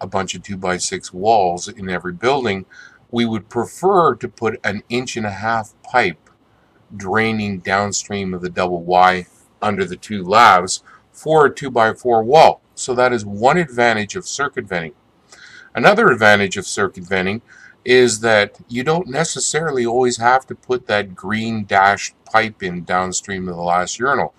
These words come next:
which is a relief vent or a dry relief vent, which we size one pipe size smaller than the red dash line or the dry portion of the circuit vent.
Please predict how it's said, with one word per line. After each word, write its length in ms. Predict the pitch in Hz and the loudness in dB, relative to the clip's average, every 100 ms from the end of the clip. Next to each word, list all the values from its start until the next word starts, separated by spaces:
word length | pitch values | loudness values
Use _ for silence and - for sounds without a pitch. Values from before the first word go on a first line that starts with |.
| - - _ _ _ _ _ - | -20 -20 _ _ _ _ _ -6
which 300 | 110 - - | -6 -6 -2
is 320 | 120 98 92 | 0 2 -2
a 120 | 101 | -6
relief 400 | 92 98 113 156 | -6 -4 -4 -6
vent 340 | - 85 76 85 | -8 -8 -8 -8
or 160 | 82 | -6
a 80 | 87 | -6
dry 400 | 82 87 95 107 | -6 0 4 4
relief 440 | 107 87 85 87 - | 2 -6 -8 -10 -10
vent, 220 | 80 - _ _ _ | -12 -12 _ _ _
which 240 | 104 120 | -6 -6
we 120 | 160 165 | -6 -6
size 560 | - 110 92 95 92 | 2 4 4 0 -6
one 180 | 85 87 | -8 -10
pipe 300 | 87 90 90 | -6 -6 -4
size 400 | - 85 90 87 | -6 -6 -6 -6
smaller 720 | - - 87 82 85 87 85 _ _ _ _ _ | -8 -12 -10 -8 -6 -8 -10 _ _ _ _ _
than 400 | 87 98 95 92 | -6 -4 -2 -4
the 280 | 90 92 92 | -6 -8 -8
red 300 | 92 101 95 | -4 -4 -4
dash 360 | 87 82 80 - | -4 -4 -6 -10
line 280 | 80 85 85 | -10 -8 -10
or 80 | 82 | -14
the 80 | |
dry 280 | 80 85 82 | -10 -8 -8
portion 520 | - _ 170 180 123 | -12 _ 2 2 -2
of 60 | 95 | -8
the 60 | 87 | -8
circuit 300 | 92 80 _ | -10 -12 _
vent. 220 | 80 | -16